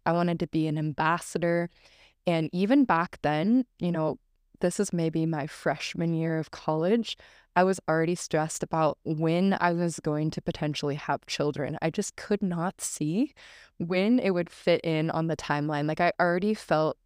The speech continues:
this sort of urgency and this sort of rushing through everything and this need for everything to make sense and for everything to go as planned. And truthfully,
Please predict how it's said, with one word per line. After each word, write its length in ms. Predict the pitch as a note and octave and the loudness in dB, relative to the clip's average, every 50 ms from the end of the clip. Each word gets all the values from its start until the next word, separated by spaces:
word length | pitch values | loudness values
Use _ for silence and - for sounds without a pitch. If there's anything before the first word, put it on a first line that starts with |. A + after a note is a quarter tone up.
| _ _ - | _ _ -2
this 160 | E3 D#3+ - | -2 -2 -2
sort 280 | - - - E3 E3 E3 | -4 -4 -2 0 0 0
of 160 | E3+ E3 - _ | 0 -4 -4 _
urgency 600 | - E3 E3 D#3+ - F3 F3 D#3+ - - D3 C#3+ | -2 -2 0 0 -2 -4 -4 -4 -4 -4 -4 -4
and 140 | D3 D3 D#3 | -2 -2 -2
this 160 | D3+ D3+ D#3 | -4 -4 -4
sort 240 | - - - E3+ F#3 | -6 -6 -4 -2 -2
of 140 | G3+ F#3+ - D3 C#3 - | -2 -2 -2 -8 -4 -2
rushing 580 | D#3+ D#3 E3+ - - - - G#3 G#3 G#3 G#3 | -2 -2 -2 -2 -6 -4 -2 0 2 0 0
through 420 | - - - - E3 D#3+ D#3+ E3 - - | -2 -4 -6 -2 0 2 2 0 0 -2
everything 720 | C#3+ D3+ D3 - - E3 F3 E3+ - C3+ D3 D3+ D3+ F3 - - - - - - - - _ _ | -4 -4 -4 -2 -2 -4 -4 -2 -4 -4 -2 -2 -4 -6 -8 -12 -20 -20 -20 -20 -20 -20 _ _
and 160 | - F#3+ F#3 F3+ | -2 0 2 2
this 180 | F3 - - | 0 0 -2
need 460 | E3+ E3+ F#3+ B3 D#4 D4+ A3 F#3 E3+ | -2 0 2 2 4 4 2 2 0
for 460 | - - - E3+ E3+ E3+ E3+ E3+ E3+ - - _ _ _ _ _ _ _ _ _ _ _ _ _ | -2 -2 0 0 2 2 2 0 -2 -6 -12 _ _ _ _ _ _ _ _ _ _ _ _ _
everything 420 | F3+ F#3 F#3+ A3 A#3 A3+ A#3+ A#3 A3+ | -2 0 2 2 2 4 4 4 4
to 80 | G#3+ | 4
make 240 | G3+ F3+ E3+ E3 - | 2 2 0 -2 -2
sense 480 | - - - - F3+ F3 D#3+ D3 - - | -6 -4 0 0 2 2 0 -2 -2 -2
and 140 | E3 E3 - | -4 -2 -2
for 120 | F#3+ D#3+ - | -2 -2 0
everything 420 | - E3+ F3 G3+ G3+ - G#3 G3 F#3 | -2 0 0 0 0 0 0 0 0
to 80 | F#3+ | -2
go 400 | D#3+ - - D3+ D#3+ D#3+ D#3+ D#3+ - - | -4 -2 -2 -2 0 0 0 -2 -2 -4
as 260 | D#3+ E3 E3 E3 - - | -4 -2 -2 -4 -6 -10
planned. 560 | - - - E3+ E3 D#3+ D3+ - C#3+ D#3 - - | -14 -8 -4 -2 -2 -2 -2 -4 -4 -6 -4 -4
And 340 | F3 F3 F3 E3+ E3 D#3+ - - - - - - - _ _ _ _ | -2 0 0 -2 -2 -4 -8 -16 -20 -20 -20 -20 -20 _ _ _ _
truthfully, 760 | - - - A3 B3 B3+ - - D#4 D4+ D#4 F4 F#4 F4+ | -10 -2 0 0 0 0 0 0 0 2 2 2 2 0